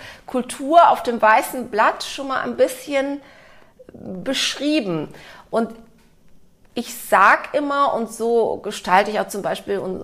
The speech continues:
un-, unsere Kurse oder den Kurs, den ich da mache zu dem Thema, äh, was, was ist denn eigentlich das, was den Unterschied macht?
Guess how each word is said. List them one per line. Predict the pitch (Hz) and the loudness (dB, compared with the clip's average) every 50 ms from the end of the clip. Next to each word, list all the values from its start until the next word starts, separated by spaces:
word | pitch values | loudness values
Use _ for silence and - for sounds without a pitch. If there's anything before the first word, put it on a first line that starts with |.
| - - | -10 -8
un-, | 135 190 180 - - _ - - - _ _ 113 - - - _ | -8 -8 -8 -10 -14 _ -20 -20 -20 _ _ -12 -12 -12 -16 _
unsere | _ 196 202 202 202 180 | _ -6 -4 -4 -4 -6
Kurse | 185 - - 226 254 294 311 233 | -6 -4 -2 0 0 2 2 2
oder | 196 185 185 | 0 0 0
den | 190 185 185 185 | 0 -4 -6 -6
Kurs, | - - 196 190 190 | -6 -6 -6 -6 -6
den | - 208 185 - | -8 -8 -6 -6
ich | - 226 - | -8 -10 -4
da | - 220 214 | -4 -4 -2
mache | 208 208 208 - 208 | -2 -6 -6 -8 -10
zu | 208 - 208 | -10 -8 -8
dem | 202 208 202 202 | -6 -6 -8 -8
Thema, | - - 220 208 214 208 202 202 202 202 - - - - - - - - - - | -6 -4 -4 -2 0 0 0 0 0 -2 -6 -14 -16 -16 -16 -16 -18 -20 -8 -6
äh, | - 113 71 - - 85 76 73 - - - - - | -6 -6 -6 -6 -8 -8 -8 -8 -12 -20 -20 -8 -4
was, | - 226 233 - - - - _ | -2 -2 -2 -4 -10 -16 -4 _
was | - 233 - - | -2 -2 -2 -4
ist | - 302 - - | -10 -12 -8 -8
denn | 349 330 - | -8 -4 -2
eigentlich | 226 240 247 247 254 240 - - | -2 -2 -2 -2 -6 -8 -2 -2
das, | 240 254 - - | -2 -2 -2 -8
was | 262 - - | -10 -10 -8
den | - 240 - | -8 -8 -4
Unterschied | - 269 370 508 - 349 202 196 - - - - - - - | -2 -2 -2 0 0 -2 -2 -2 -2 -6 -6 -8 -10 -10 -12
macht? | - - - - - - - - | -12 -12 -12 -14 -16 -20 -20 -20